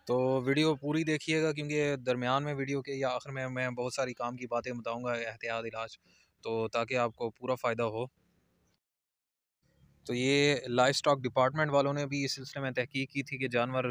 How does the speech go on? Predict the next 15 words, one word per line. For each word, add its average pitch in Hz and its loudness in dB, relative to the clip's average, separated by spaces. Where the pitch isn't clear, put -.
कैसे 127 2
मरा 117 2
है, 120 6
उनका 120 -2
पोस्टमार्टम 120 -2
किया 117 0
था 117 0
और 110 -2
जो 113 -4
खुराक 120 2
उनको 123 -6
खिलाई 117 0
जा 117 2
रही 113 -2
थी। 117 -8